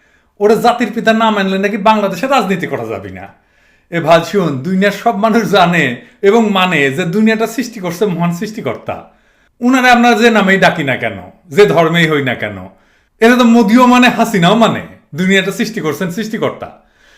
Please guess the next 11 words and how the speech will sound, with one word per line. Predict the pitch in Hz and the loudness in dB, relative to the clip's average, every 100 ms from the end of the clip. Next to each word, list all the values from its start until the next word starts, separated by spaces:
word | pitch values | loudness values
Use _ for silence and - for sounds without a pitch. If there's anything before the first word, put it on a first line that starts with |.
| _ _ - | _ _ -10
তো | 175 | -8
খোদা | - 269 254 | -2 2 2
তাআলা | 240 233 | 2 0
দুনিয়াটা | 180 233 226 220 | 0 -2 0 -2
সৃষ্টি | 220 240 - | -2 -4 -4
কইরা | 208 208 | 2 4
বাংলাদেশের | 175 214 220 208 - 254 | 4 2 2 0 0 0
অংশটা | 214 190 233 | 0 0 0
বাদ | 226 214 | 2 2
রাখিছিলেন | 196 185 196 226 208 | 2 0 0 0 0
নাকি? | 160 - 131 123 | -2 -4 -6 -6